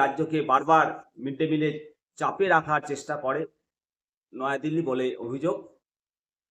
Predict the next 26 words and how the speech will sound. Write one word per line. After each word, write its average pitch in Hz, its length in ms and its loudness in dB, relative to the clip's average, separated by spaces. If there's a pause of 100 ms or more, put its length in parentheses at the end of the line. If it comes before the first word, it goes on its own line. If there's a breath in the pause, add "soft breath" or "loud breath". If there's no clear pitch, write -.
(160)
যদিও 196 260 8 (100)
সেই 247 180 6
পর্ব 226 180 4 (140)
কেটে 208 240 2
গেছে 226 160 0 (100)
বলে 190 160 2 (340)
দাবি 147 220 -2
করছেন 185 260 -6
রাজ্যের 139 340 -2 (120)
আধিকারিকরা। 147 520 -4 (560)
হিসেবপত্র 156 600 -4 (160)
একেবারে 127 400 0
নিখুঁত 156 280 -4 (100)
করা 143 200 2
হয়েছে, 160 300 -4 (480)
সময়ের 127 360 0 (140)
আগেই 160 340 4 (520)
এ - 20 0 (120)
কাজ 120 180 2 (160)
শেষ 147 240 -4
করে 175 160 6 (260)
কেন্দ্রীয় 131 400 2
শিক্ষামন্ত্রীর 120 720 0 (440)
দপ্তর 160 280 0 (100)
থেকে 175 200 -4 (760)
সার্টিফিকেটও 247 680 2